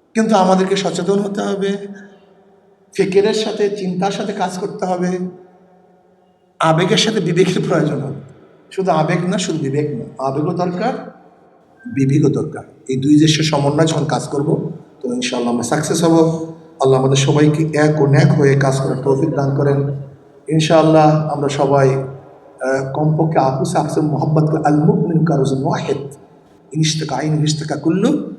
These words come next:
ওয়া ইন ইশতাকা রাসু ইশতাকা কুল্লু। আল্লাহ আমাদের সবাইকে হাদিসের উপর আমল করার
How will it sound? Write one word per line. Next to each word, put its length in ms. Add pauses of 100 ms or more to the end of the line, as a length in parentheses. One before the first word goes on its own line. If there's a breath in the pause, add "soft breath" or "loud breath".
(240)
ওয়া 140
ইন 60
ইশতাকা 360
রাসু 360 (100)
ইশতাকা 360
কুল্লু। 340 (400)
আল্লাহ 220
আমাদের 180
সবাইকে 420
হাদিসের 420
উপর 100
আমল 240
করার 380